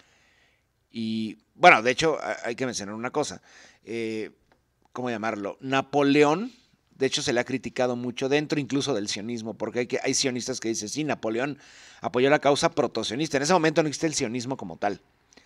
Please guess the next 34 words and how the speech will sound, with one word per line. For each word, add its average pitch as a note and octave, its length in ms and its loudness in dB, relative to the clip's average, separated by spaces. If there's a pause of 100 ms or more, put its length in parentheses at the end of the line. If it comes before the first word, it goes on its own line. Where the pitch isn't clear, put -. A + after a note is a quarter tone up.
(200)
Y A#2+ 60 -2
hay C3 80 6
otros C3+ 300 2
que A#2+ 100 0
lo A2+ 100 0
critican A#2 440 -4
desde B2 200 0
el C#3+ 80 0
sionismo. D3 540 -4 (600)
¿Por G2+ 140 -6
qué B2+ 80 0
no? E3 160 2
Porque A2 220 -4
realmente C3 400 0
Napoleón A2+ 540 -2 (200)
jamás - 720 0 (400)
apoyó A#2+ 360 2
a A#2+ 40 2
los B2 180 0
judíos. A#2 400 -2
Vaya, A2+ 240 4
los A2 160 -2
apoyaba B2 400 4
por C3+ 160 0
ciertos C3 440 0
intereses. G#2+ 540 -4
Era A#2+ 200 -4
un A#2+ 160 -6
mecanismo, A2+ 680 -4
una, A2+ 240 -6
simple B2+ 300 -4
un, C3+ 120 -4
un C#3 300 -4
artífice B2+ 640 -4